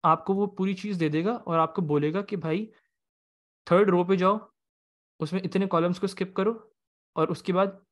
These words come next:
इतनी दफ़ा आपने वन वन कर दो। सही है, मुझे रास्ता समझ आ गया, मुझे रास्ता समझ आ गया अभी तक। I hope कि तुम लोगों को भी समझ आ गया होगा। क्या समझ आया कि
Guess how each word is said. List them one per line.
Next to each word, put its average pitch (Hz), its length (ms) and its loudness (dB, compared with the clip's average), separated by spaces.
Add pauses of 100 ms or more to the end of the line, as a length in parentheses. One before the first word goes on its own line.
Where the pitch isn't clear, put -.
(140)
इतनी 202 320 2
दफ़ा 180 280 2
आपने 175 380 0
वन 151 220 -4
वन 156 140 -2
कर 139 140 -8
दो। - 180 -16 (640)
सही 175 160 0
है, 226 180 -8 (300)
मुझे 185 320 0
रास्ता 196 280 0
समझ 202 220 -2
आ 135 80 -2
गया, - 260 -14 (1080)
मुझे 180 220 2
रास्ता 185 240 -2
समझ 175 240 -2
आ 143 60 -2
गया 143 180 -4 (200)
अभी 160 180 0
तक। - 160 -10 (540)
I 156 80 -2
hope 185 200 0
कि 214 60 -6
तुम 202 140 -4
लोगों 208 120 2
को 208 60 -2
भी 202 60 -2
समझ 165 220 -2
आ 139 80 -2
गया 131 120 -4
होगा। 139 160 -12 (260)
क्या 190 160 2
समझ 196 300 2
आया 214 140 2
कि 214 260 0